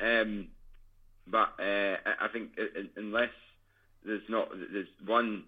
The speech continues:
one club or one group, and you, you, you keep it in one place, then, uh, and, and it has to, it would be in a central location every year. It's a bit like the national championships, isn't it?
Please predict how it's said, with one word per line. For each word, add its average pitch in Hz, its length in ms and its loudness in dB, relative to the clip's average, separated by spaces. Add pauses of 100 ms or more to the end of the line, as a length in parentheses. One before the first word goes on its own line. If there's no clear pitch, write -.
(140)
one 110 300 2
club 110 280 0
or 95 140 2
one 107 260 2
group, 113 240 -2 (120)
and 92 180 -10
you, 90 120 -10 (260)
you, 90 120 -14 (120)
you 92 80 -18 (100)
keep 120 140 -8
it 90 100 -2
in 98 80 -6
one 110 180 2
place, 120 280 0 (120)
then, 90 220 -4 (720)
uh, 87 500 0 (160)
and, 92 140 -6
and 90 260 -4
it 92 160 2
has 123 120 0 (120)
to, 92 80 0
it 110 40 2
would 110 200 -2
be 101 120 0
in 92 80 -4
a 90 120 -10
central 123 420 4
location 95 480 -2
every 92 220 -4
year. 107 320 2 (380)
It's - 140 -8
a 139 40 -4
bit 190 120 8
like 151 180 6
the 113 60 -4
national 117 380 0
championships, - 640 0 (340)
isn't 113 160 -4
it? - 100 -4